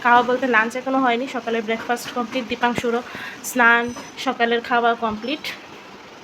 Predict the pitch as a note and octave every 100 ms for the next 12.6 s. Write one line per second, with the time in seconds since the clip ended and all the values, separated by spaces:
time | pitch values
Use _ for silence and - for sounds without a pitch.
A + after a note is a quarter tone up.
0 | - - - A#3+ A3+ A3 G3+ G#3+ A3+ A#3+
1 | A3+ - - - - A#3 A#3 B3 B3 C#4
2 | B3+ A#3 A3 A#3 A3+ G#3+ A#3 E4 - -
3 | - - - - - A3+ A3 G#3+ G#3 G#3+
4 | A3+ A#3+ C4 C4+ A#3 B3+ B3 A#3+ G#3 G#3+
5 | A#3 - - A3+ - C#4 C#4 A#3+ B3+ C#4
6 | C4+ C#4+ C#4+ B3 C4 A3+ C4+ - - -
7 | _ _ _ _ - C#4 C4+ C4 C4 C4+
8 | C4 A#3+ A3+ A3 A#3 A#3+ A3+ A#3+ - C4
9 | B3+ A#3+ A#3+ A#3+ B3 A#3 A3 A#3 B3 A#3+
10 | A#3 - B3 C4+ - - - - - C4
11 | B3 C4+ C4+ C4 A#3 A#3+ C#4 C4 B3 C4+
12 | C4+ D4 A#3 A3+ G#3+